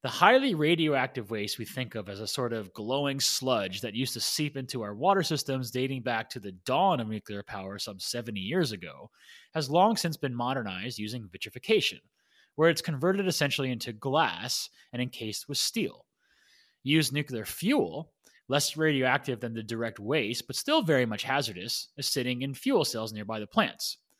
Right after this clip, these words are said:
It's believed that both the vitrified glass and used fuel can be safely stored deep underground for up to a thousand years, possibly.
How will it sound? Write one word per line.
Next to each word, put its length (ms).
It's 160
believed 680
that 140
both 240
the 80
vitrified 560
glass 520
and 180
used 260
fuel 280
can 160
be 100
safely 380
stored 280
deep 220
underground 540
for 400
up 100
to 140
a 60
thousand 440
years, 240
possibly. 380